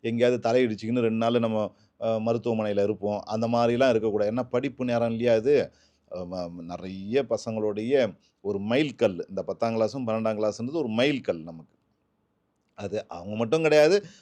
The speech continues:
ஒண்ணாம் கிளாஸ், ரெண்டாம் கிளாஸ், வ-, வ-, ஃபஸ்ட்டு, செகண்ட் இயர்ல இருந்து யாரும், காலேஜ் படிக்க யார் வேணாலும் வந்து கலந்துக்கலாம். எல்லாருக்கும் பரீட்சை காலம்ங்கிறதுனால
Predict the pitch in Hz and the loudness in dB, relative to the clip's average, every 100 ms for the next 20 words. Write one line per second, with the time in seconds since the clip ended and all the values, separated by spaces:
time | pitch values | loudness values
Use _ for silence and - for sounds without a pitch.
0 | _ 101 110 127 131 131 131 131 127 123 | _ -4 2 4 4 4 4 6 4 4
1 | 123 127 123 127 123 110 113 139 123 120 | 0 0 2 4 4 0 -2 -2 -2 -2
2 | 123 120 120 117 117 131 165 110 95 113 | 0 2 2 2 -2 0 0 2 4 2
3 | 117 107 104 110 104 101 101 95 110 127 | 2 0 0 0 -4 -4 -2 2 4 4
4 | 110 117 135 104 98 107 104 98 87 104 | 2 0 -4 -4 -6 -6 -6 -8 -8 -2
5 | 117 113 113 117 107 104 120 104 98 101 | 0 0 -2 -6 -6 -4 -4 -4 -4 -6
6 | 98 92 95 101 | -8 -8 -10 -8